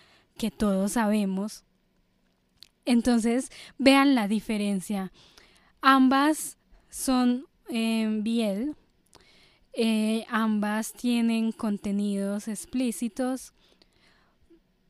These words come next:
y ambas le gusta a mucha gente, ¿no? ¿A qué quiero llegar con esto? Un contenido problemática dentro de una historia no quiere decir que la historia esté mal hecha, porque ese es otro argumento de los antis, ¿no?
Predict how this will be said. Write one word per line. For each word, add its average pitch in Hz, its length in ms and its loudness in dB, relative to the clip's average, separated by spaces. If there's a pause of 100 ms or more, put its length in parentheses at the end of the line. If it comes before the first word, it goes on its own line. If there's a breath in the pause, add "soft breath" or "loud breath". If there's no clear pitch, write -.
(280)
y 262 160 4
ambas 240 680 2
le 226 200 -2
gusta 220 480 -4
a 240 120 -6
mucha 214 300 -4
gente, 240 420 0
¿no? 277 280 -2 (260 soft breath)
¿A 262 120 -2
qué 294 140 -2
quiero 302 220 0
llegar 226 300 0
con 247 160 -2
esto? 220 340 -4
Un 247 200 -2
contenido 226 600 0
problemática 220 1040 -6
dentro 202 380 -6
de 196 100 -2
una 196 140 -4
historia 226 440 -2
no 208 120 -2
quiere 220 220 -4
decir 214 200 -6
que 220 140 -8
la 220 80 -4
historia 190 340 -8
esté 214 280 -8
mal 208 260 -4
hecha, 202 320 -10 (560 soft breath)
porque 220 420 0
ese 214 240 0
es 208 160 -2
otro 214 300 0
argumento 202 640 -2
de 202 180 -4
los 185 300 -8
antis, 190 400 -8
¿no? 226 200 -6